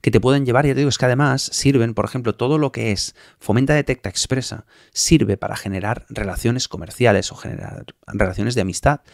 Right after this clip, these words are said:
Eh, escala o siembra, sirve para vender. <laughs> Es que, es que hay mandamientos, impón tu presencia, claro que sirve para vender también todo esto. Es que es lo mismo,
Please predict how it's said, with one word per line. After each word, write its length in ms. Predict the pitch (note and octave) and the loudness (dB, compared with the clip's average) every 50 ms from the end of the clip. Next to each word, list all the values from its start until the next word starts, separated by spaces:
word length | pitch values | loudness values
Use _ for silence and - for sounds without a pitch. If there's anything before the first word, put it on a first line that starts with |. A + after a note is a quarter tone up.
| - - - - _ _ | -20 -20 -20 -20 _ _
Eh, 540 | - - B2 A2+ A2 G#2+ G#2+ G2+ G2+ G2+ - - | 0 2 4 4 4 2 2 0 -2 -4 -6 -6
escala 360 | - A#2+ - - - D3 D#3+ D#3 | -4 -4 -2 0 2 4 4 2
o 40 | |
siembra, 500 | C#3 - - C#3+ C#3 C3 G#2 G2+ G2 G#2 A2+ | 2 2 2 4 4 4 2 0 0 -2 -4
sirve 280 | - - B2+ C3 D3 | -4 0 2 4 4
para 160 | - D3 C#3+ B2 | 4 4 4 4
vender. 380 | G#2+ G2 G2+ G#2+ B2+ - - - | 4 2 0 -2 -4 -6 -8 -12
<laughs> 40 | - - - - - - - - _ _ _ C#3 | -14 -12 -10 -10 -10 -10 -14 -16 _ _ _ 2
Es 140 | C3 - | 2 2
que, 340 | - - - - - - - - - - - - - - | 0 -4 -8 -4 -4 -4 -6 -6 -10 -14 -14 -14 -4 2
es 140 | - D3 C#3+ | 2 2 2
que 160 | - - C3+ | 4 4 6
hay 220 | C3 C#3 C#3+ - - | 6 6 4 2 0
mandamientos, 580 | D3 B2+ B2+ C3 A#2 A2+ A#2 A#2+ B2+ C3 B2 - - | 0 0 0 0 0 0 0 0 0 -2 -2 0 -2
impón 260 | C#3+ A#2+ C#3 C#3 D3 | -2 0 0 -2 -2
tu 80 | E3 | -2
presencia, 560 | C#3+ C#3+ B2 G#2 - B2 C3+ C3 - - F#2+ - | -2 -2 -2 -2 0 -2 -2 -2 -2 -6 -10 -8
claro 280 | - - - E3+ D#3+ | -4 -2 0 0 0
que 80 | C#3 A#2+ | 0 0
sirve 240 | - C3 A#2+ A#2+ G#2 | 0 0 0 0 2
para 160 | A2+ A2+ A2 | 2 2 2
vender 360 | A2 G#2 F#2+ G2+ A2+ C3+ C#3 | 2 0 0 0 0 0 0
también 520 | - C#3+ - - - - - - - D3 - | 0 -4 -6 -8 -10 -12 -12 -14 -16 -12 -6
todo 240 | - F2+ G2 F#2+ F2 | -4 -2 0 0 -2
esto. 340 | E2+ - - - - - - _ - - - _ | -4 -6 -10 -10 -12 -16 -18 _ -20 -20 -20 _
Es 120 | - - - | -12 -12 2
que 100 | - G3+ | 2 2
es 100 | F3 D#3 | 4 4
lo 140 | E3+ - F#2+ | 2 2 2
mismo, 500 | A2+ E3+ - - - - - - _ | 0 -2 -2 -4 -6 -10 -14 -16 _